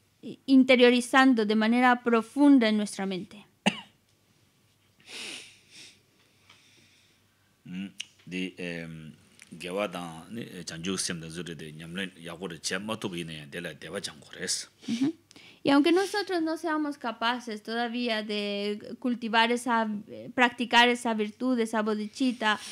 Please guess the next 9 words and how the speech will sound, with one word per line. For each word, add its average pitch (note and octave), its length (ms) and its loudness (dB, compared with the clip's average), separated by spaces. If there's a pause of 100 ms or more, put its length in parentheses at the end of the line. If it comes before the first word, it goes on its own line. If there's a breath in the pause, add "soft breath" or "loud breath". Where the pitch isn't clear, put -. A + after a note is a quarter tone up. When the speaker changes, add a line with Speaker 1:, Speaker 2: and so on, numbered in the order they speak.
(240 loud breath)
Speaker 1:
perfectamente, A#3+ 720 -2
por C4 140 0
lo A#3 120 2
menos C4 320 2
tener B3 300 0
esa A3 600 -4 (120)
fe C4 340 6
en G#3+ 100 0
ello. F#3+ 280 -6